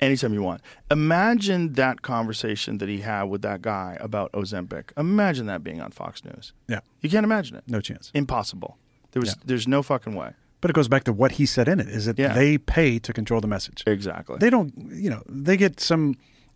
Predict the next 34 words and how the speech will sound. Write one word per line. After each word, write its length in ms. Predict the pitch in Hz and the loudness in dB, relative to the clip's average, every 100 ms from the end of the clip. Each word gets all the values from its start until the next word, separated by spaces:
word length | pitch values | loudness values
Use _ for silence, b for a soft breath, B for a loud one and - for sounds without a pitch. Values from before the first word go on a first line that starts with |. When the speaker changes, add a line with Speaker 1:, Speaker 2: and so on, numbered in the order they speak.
| _ - | _ -2
Speaker 2:
other 200 | 139 135 | 2 4
advantages 540 | 110 110 113 107 104 | 4 2 2 2 0
about 240 | 104 104 104 - | 0 -2 -4 -2
pushing 240 | 127 - | 0 0
their 80 | 107 | -2
medicine, 420 | 98 104 - 180 | -2 -4 -2 0
but, 120 | 185 | 4
like, 280 | 226 220 - - b b b b b - | 6 4 2 -12 b b b b b -2
they 100 | 240 | -2
don't 100 | - | 2
need 120 | 143 | 0
any 160 | 101 101 | 0 -2
other 180 | 101 | -4
help. 300 | 98 127 202 - | 0 0 0 -2
Speaker 1:
No. 300 | 120 95 85 - | 0 0 -2 -4
Speaker 2:
You 80 | 202 | 0
know, 120 | 185 | 2
they 120 | 185 196 | 4 4
have 260 | 190 - - | 4 0 -4
doctors 380 | 123 160 - 151 | 0 0 0 0
who 80 | 156 | 2
can 100 | 156 | 4
write 140 | 156 | 2
prescriptions 460 | 151 139 175 - 107 | 0 -2 -2 -2 0
about 200 | 104 123 | 2 0
Speaker 1:
It 40 | |
Speaker 2:
it 60 | - | 0
forever. 200 | 226 196 | 2 4
Speaker 1:
keeps 240 | 170 165 | 4 0
them 280 | - 139 120 | 0 2 2
from 540 | 110 131 117 117 110 110 | 0 2 4 4 2 0
mass 300 | 117 110 - | 0 -2 -2
media 420 | 117 104 101 95 | -2 -2 0 0
or 340 | 110 107 95 | -2 -2 -2